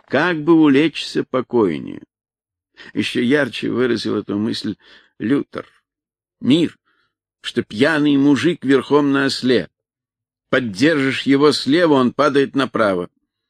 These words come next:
Поддержишь его справа, он падает налево. Дорогой друг, вы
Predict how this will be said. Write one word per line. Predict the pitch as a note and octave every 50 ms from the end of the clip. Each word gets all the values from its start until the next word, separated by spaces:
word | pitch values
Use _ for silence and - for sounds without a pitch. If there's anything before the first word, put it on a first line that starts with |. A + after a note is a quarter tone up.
| _ _ _
Поддержишь | B2+ C3 B2 A2 G2 B2+ C#3+ D3 C3 A#2+ A#2+ A2+ - -
его | B2+ C3 C3 C3 A#2+
справа, | - - - B2 D3+ D#3+ C3+ A2+
он | A#2 B2 A#2+
падает | - - B2+ B2 A2+ A#2 A2+ -
налево. | A2 A2+ A2 G2 F2 D#2 - - _ _ _ _ _ _ _ _ _ _ _ _ _ _ _ _ _ _ _ _ _ _ _ _ _ _ _ _ _ _ _
Дорогой | G#2 G#2+ A2 A2 A2+ A2+ A2 A#2
друг, | A2+ G2+ G#2 F2+ D#2+ - _
вы | - F2+ G2 B2